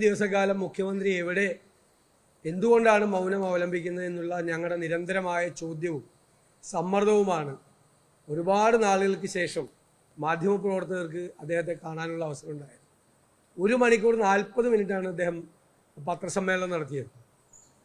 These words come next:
അദ്ദേഹം പറഞ്ഞ ആദ്യത്തെ അമ്പത്തെട്ട് മിനിറ്റിൽ അമ്പത്തിമൂന്ന് മിനിറ്റും സംസാരിച്ചത് മാധ്യമങ്ങൾക്കെതിരെയാണ്. മാധ്യമങ്ങൾക്കെതിരായി അദ്ദേഹം ഒരു കേസുണ്ടാക്കി,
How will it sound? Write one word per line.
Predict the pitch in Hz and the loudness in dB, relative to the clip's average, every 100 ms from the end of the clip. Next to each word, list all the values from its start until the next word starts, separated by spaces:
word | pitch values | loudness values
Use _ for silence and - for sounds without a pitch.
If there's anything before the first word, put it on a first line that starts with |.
| _ - _ 160 | _ -20 _ 2
അദ്ദേഹം | 175 233 240 | 4 6 4
പറഞ്ഞ | 233 214 247 247 240 - - _ _ _ _ _ _ _ _ _ 165 | 2 4 2 2 -2 -10 -20 _ _ _ _ _ _ _ _ _ -2
ആദ്യത്തെ | 196 226 240 247 220 | 2 4 6 6 4
അമ്പത്തെട്ട് | 214 208 208 226 | 2 0 0 0
മിനിറ്റിൽ | 220 185 226 220 | 0 4 4 4
അമ്പത്തിമൂന്ന് | 196 196 240 262 247 262 254 220 | 2 -2 -4 -2 -2 0 0 0
മിനിറ്റും | 202 208 220 233 _ - | 2 0 0 -4 _ -8
സംസാരിച്ചത് | 180 180 208 208 190 196 208 226 - _ _ _ _ _ _ _ _ _ _ 160 | -6 0 0 2 0 0 0 -2 -12 _ _ _ _ _ _ _ _ _ _ -2
മാധ്യമങ്ങൾക്കെതിരെയാണ്. | 180 190 170 220 220 214 196 175 156 117 - - _ _ _ _ _ _ _ _ _ - | 0 4 4 6 4 4 4 2 -2 -4 -10 -20 _ _ _ _ _ _ _ _ _ -4
മാധ്യമങ്ങൾക്കെതിരായി | 170 208 214 240 254 262 233 233 226 220 220 | 4 6 6 6 6 6 6 6 6 6 6
അദ്ദേഹം | 190 190 185 | 4 2 0
ഒരു | - | -2
കേസുണ്ടാക്കി, | 175 170 208 202 202 175 | -4 -2 -2 0 0 -2